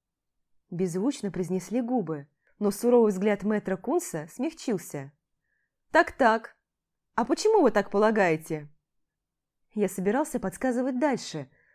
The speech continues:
но Лети и сама нащупала путь к верному ответу и теперь подыскивала слова,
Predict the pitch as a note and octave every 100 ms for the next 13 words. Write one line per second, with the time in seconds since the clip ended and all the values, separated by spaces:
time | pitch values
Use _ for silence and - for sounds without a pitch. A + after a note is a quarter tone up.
0 | - G#3 G3 C4 D#4 - A#3 A3+ - C#4+
1 | D4 G3+ E3+ - G3+ F3 E3+ E3+ D#4 -
2 | G#3 G#3 A3 B3 B3 B3+ B3+ C#4 A#3+ E3
3 | C#3+ - _ _ - F#3+ F#3+ G#3 D#4 E4+
4 | - _ - A3 G#3 D4+ - D4 C#4+ C#4+
5 | - D4+ C4+ A3+ C#3+